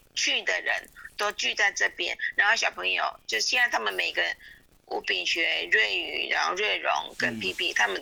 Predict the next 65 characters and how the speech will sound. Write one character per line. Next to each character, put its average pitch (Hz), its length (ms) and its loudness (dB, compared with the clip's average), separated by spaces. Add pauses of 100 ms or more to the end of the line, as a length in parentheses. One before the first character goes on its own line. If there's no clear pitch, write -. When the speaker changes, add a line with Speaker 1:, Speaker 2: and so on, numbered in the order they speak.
(140)
Speaker 1:
各 277 200 0
有 185 160 0
两 147 240 2
个 - 120 0
小 - 140 0
孩， - 240 0
就 220 140 -4
有 185 100 0 (100)
八 170 200 2
个 175 140 -4
小 - 140 -4
孩。 - 320 -4
Speaker 2:
我 - 80 -4
知 - 140 -8
道， 131 220 2
你 120 120 -2
讲 - 260 2
过。 117 120 -2
Speaker 1:
然 104 60 -4
后 - 40 -6
去， - 240 -2 (320)
对， 196 120 0 (340)
去 277 200 0
露 294 200 2
营 190 180 -4
是 - 100 0
不 220 60 0
是 214 140 0
有 180 160 0
地 208 140 -6
方 190 180 2
可 180 80 -2
以 175 60 0
让 180 200 2
他 180 80 0
们 170 220 -10
跑， - 360 0
让 190 140 2
他 180 100 4
们 - 160 -6
跳？ 175 240 0 (200)
Speaker 2:
对 127 160 2
啊， 107 160 -4
对 98 100 2
啊。 90 40 2
Speaker 1:
然 90 80 0
后 98 280 2 (220)
我 185 120 -2
们 185 200 -2
这 226 120 0
些 208 160 -2
大 208 260 4
人 165 200 0
可 - 80 -4
以 175 120 -2
做 190 180 -4
大 180 240 4
人 151 180 -2
的 - 140 -6
事， - 240 -4
比 - 160 -18
如 170 60 -14
说 175 240 -2
聊 139 280 -2
天 165 560 -6